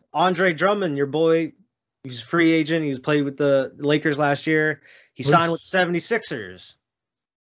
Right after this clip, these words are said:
Speaker 2: This dude and Joel Embiid don't get along.
Speaker 1: Not at all.
Speaker 2: They don't.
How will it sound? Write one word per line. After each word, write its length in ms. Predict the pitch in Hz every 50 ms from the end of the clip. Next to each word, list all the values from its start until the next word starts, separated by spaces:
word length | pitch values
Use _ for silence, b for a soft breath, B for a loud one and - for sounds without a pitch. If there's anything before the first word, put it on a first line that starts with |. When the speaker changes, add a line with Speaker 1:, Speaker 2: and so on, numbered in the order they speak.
| _ _ _ _ _ _ _ -
Speaker 2:
This 240 | 170 196 - -
dude 500 | - - 147 147 139 131 123 117 117 107 - b b b b b - _ -
and 220 | 131 123 120 113
Joel 280 | 110 147 160 165 151 139
Embiid 480 | 127 110 147 160 151 135 123 117 104 95
don't 200 | 131 143 147 135
get 120 | 139 143 135
along. 600 | 127 123 127 131 139 139 127 110 - - - - _ _ _ -
Speaker 1:
Not 220 | 180 196 208 202
at 80 | 196 196
all. 360 | 202 185 143 117 107 - _ _ _ _ _ _ _ _ _ _ -
Speaker 2:
They 160 | 156 156 151
don't. 340 | 139 175 185 180 135 -